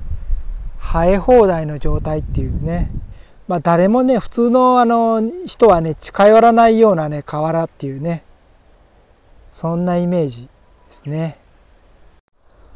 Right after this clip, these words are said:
え、向こうがね、天竜川ですね。やっと開けてきました。そして、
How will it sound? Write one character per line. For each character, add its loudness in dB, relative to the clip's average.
え、 -10
向 -8
こ -2
う 0
が -2
ね、 -6
天 -6
竜 -2
川 -2
で -6
す -14
ね。 -8
や -2
っ -8
と -6
開 -2
け 0
て -4
き -6
ま -4
し -12
た。 -8
そ -6
し -14
て、 -2